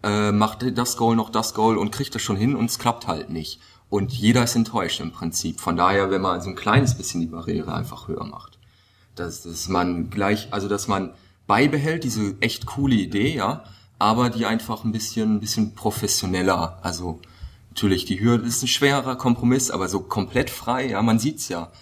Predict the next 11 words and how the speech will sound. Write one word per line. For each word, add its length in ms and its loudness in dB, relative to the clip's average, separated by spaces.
Also 340 0
auch 340 0
die, 160 6
die 120 -2
richtig 360 2
großen 420 -2
Sachen 320 -4
irgendwie, 320 -4
jetzt 200 -2
hier 180 2
dieses, 460 -4